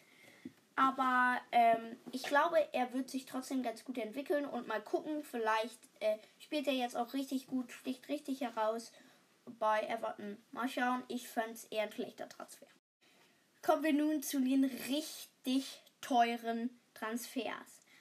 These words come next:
Auf Platz eins der teuersten Transfers der Wintertransferphase haben wir den Transfer von Vlahovic. Ähm, das ist ein Stürmer bei, bei Florenz, also er war bei Florenz und er ist jetzt für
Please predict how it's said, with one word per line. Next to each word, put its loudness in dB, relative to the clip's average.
Auf 2
Platz 0
eins -2
der -8
teuersten -2
Transfers -4
der -2
Wintertransferphase -6
haben 0
wir -6
den -8
Transfer -10
von -4
Vlahovic. -2
Ähm, 4
das -6
ist -8
ein -2
Stürmer -2
bei, 0
bei 2
Florenz, -4
also -10
er -8
war -2
bei 0
Florenz -6
und -4
er 0
ist -2
jetzt -2
für -8